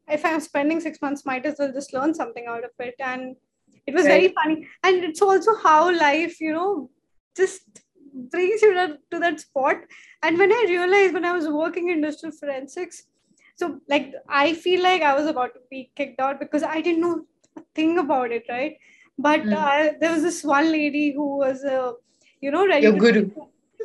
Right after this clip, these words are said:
Speaker 1: Yeah, absolutely. And she helped me so much. You know, I had, like, very lame doubts all the time. She had the
Speaker 2: But
Speaker 1: patience.
Speaker 2: people are, all people are not lucky to have a guru also.
Speaker 1: Absolutely, absolutely. You,
Speaker 2: Difficult
Speaker 1: you
Speaker 2: to
Speaker 1: need,
Speaker 2: find.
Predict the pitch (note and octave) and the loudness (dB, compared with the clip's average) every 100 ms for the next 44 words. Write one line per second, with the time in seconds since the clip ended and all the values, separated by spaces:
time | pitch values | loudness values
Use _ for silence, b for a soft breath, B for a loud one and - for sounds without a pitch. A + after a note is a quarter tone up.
0 | - G4 D#4 E4+ - D5 C5+ A4 F4 E4 | -2 2 2 0 -2 -4 -4 -2 -2 0
1 | D#4 - E4 F4 F4 F#4+ - E4+ E4+ C#4+ | -2 -6 -6 -6 -4 -6 -4 -6 -2 -2
2 | D4+ D#4 D4+ C#4 C#4+ D#4 - D4 D4 B3+ | -2 -4 -6 -4 -6 -6 -6 -6 -6 -8
3 | C4+ C#4+ C#4 C4 B3+ A#3+ A#3+ A#3+ B3+ A#3+ | -10 -10 -10 -10 -10 -10 -10 -12 -12 -10
4 | B3 B3 A#3+ - b b _ - C#4+ C#4+ | -10 -10 -10 -16 b b _ -2 0 0
5 | E4 - C4 C4+ B3 D4+ - B3+ C#4+ E4+ | -4 -2 2 4 6 4 4 6 6 4
6 | E4 E4 D#4 C#4+ D#4 A#3 C4 D4 D4 C#4 | 4 6 6 4 4 2 2 -2 -2 -2
7 | G#3+ G3+ A3 F#3+ F#3+ A3 E3 - - D4 | 0 0 0 0 2 2 0 -6 -8 -4
8 | D4 - E4+ C#4+ C4 B3+ - D4 b b | -4 -4 -4 -6 -6 -6 -10 -18 b b
9 | b _ C4+ F4 D4+ C#4 C#4+ D4 D4+ G4 | b _ 2 2 0 -2 2 4 6 4
10 | - - | 2 -4